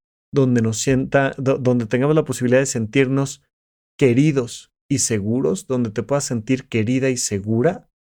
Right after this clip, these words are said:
va a ayudar a que gradualmente, gradualmente, gradualmente vaya desapareciendo o disminuyendo muchísimo la culpa neurótica. Porque esta culpa neurótica viene de la idea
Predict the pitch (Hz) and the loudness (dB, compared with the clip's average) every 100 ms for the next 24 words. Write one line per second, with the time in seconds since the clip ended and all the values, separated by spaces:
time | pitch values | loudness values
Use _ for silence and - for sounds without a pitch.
0 | _ _ _ - 156 156 156 147 143 143 | _ _ _ -2 0 2 2 2 2 -2
1 | 139 123 120 117 135 139 135 127 123 127 | -4 0 0 2 2 2 0 -4 -2 -2
2 | 117 117 123 123 120 120 120 117 117 117 | -2 0 0 0 -2 -4 -6 -4 -2 0
3 | 117 120 113 113 123 - 123 123 127 127 | 0 -2 -4 -6 -10 -6 -2 -2 -2 -4
4 | 117 110 107 107 104 - 131 123 123 120 | -6 -10 -8 -8 -8 -2 0 0 2 0
5 | - 131 113 107 110 110 113 120 123 123 | 2 0 0 2 2 2 2 0 0 -2
6 | 113 110 - 139 - 127 135 - - _ | -2 -4 -4 -4 -2 -2 -2 -6 -20 _
7 | _ 107 98 - 123 107 107 95 - _ | _ -8 -6 0 0 2 -2 -4 -10 _
8 | _ 131 120 117 139 160 160 104 - - | _ 0 2 2 2 0 -2 -8 -10 -18
9 | - _ _ _ _ _ - - _ _ | -20 _ _ _ _ _ -20 -20 _ _
10 | - 156 151 - 151 139 139 - 175 - | 2 4 4 0 2 2 0 -2 -2 -2
11 | 202 - 185 190 180 156 139 135 139 147 | -4 0 0 2 0 2 0 -2 -6 -8
12 | 135 139 151 151 143 123 113 107 120 113 | -4 -2 -2 -2 -2 -2 -2 -2 -2 -2
13 | 107 | -4